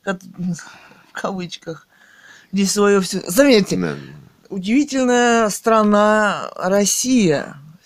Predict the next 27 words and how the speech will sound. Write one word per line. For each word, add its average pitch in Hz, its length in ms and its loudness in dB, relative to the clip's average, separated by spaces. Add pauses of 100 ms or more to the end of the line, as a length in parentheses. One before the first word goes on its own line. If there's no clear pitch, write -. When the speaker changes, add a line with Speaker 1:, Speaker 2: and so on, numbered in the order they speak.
(420)
Speaker 1:
м, 151 340 -6
начала 147 400 0
двадцать 143 300 -6
первого 143 260 0
века 147 260 -2
и 143 40 -8
двадцатого 143 500 -6
века. 147 260 -4
Почему 185 320 0
здесь 196 220 -4
нет 202 200 -2
никаких 185 360 -6
технологий? 190 800 -2 (1080)
Speaker 2:
Потому 95 180 -14
что 123 140 -4
это 104 120 -4
колония. 95 760 -2 (400)
Speaker 1:
Она 175 280 2
не 175 160 4
развивается, 165 720 0
она 151 140 0 (200)
полностью 165 640 4
разрушается. 151 1040 0 (2250)
Speaker 2:
Она 101 220 0
убивается. 107 680 2
Speaker 1:
То-, - 80 -10
убивается. 147 840 -2